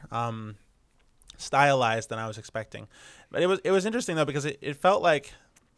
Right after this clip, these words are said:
the movie wasn't really sure whether it was a comedy or a drama. And I, and I feel like as a comedy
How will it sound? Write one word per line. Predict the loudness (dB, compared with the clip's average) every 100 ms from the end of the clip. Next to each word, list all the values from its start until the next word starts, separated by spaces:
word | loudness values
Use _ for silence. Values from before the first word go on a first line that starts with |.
| -20 -20 -10
the | -4
movie | -2 0
wasn't | 4 4 4 0
really | 0 0
sure | -2 -2 2 4
whether | 4 4
it | 0
was | -4
a | -8
comedy | -12 -6 -4 -4 -6 -8 -12 _ _ _ _
or | -2 2 2
a |
drama. | 0 -2 -2 -2 -2
And | 2
I, | 2 2
and | 2
I | 2
feel | 2 2
like | 4 2
as | 0
a | -2
comedy | -8 -6 0 0 0 -2 -6 -10